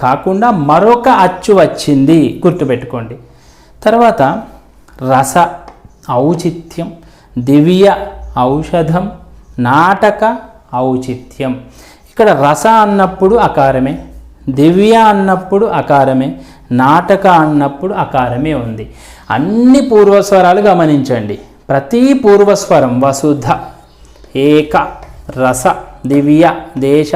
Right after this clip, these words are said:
అష్ట, ఘన, వన, రస, దివ్య, నాటక. అన్ని పూర్వస్వరాలు మనకు అకారం మాత్రమే కనిపిస్తుంది తప్ప మరో వర్ణం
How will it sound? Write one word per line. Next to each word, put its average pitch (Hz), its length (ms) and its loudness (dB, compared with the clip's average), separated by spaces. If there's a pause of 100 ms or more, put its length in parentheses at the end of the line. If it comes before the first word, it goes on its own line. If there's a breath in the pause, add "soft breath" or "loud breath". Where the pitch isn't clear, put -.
(280)
అష్ట, - 260 -12 (500)
ఘన, 147 180 0 (400)
వన, 131 200 2 (360)
రస, 131 220 -2 (440)
దివ్య, 139 280 0 (640 loud breath)
నాటక. 117 320 -10 (920)
అన్ని 220 440 0
పూర్వస్వరాలు 160 840 -2 (260)
మనకు 190 240 -4 (160)
అకారం 220 380 2 (140)
మాత్రమే 240 540 2 (100)
కనిపిస్తుంది 170 600 -4 (100)
తప్ప - 160 -6 (180)
మరో 220 200 4 (120)
వర్ణం 202 280 0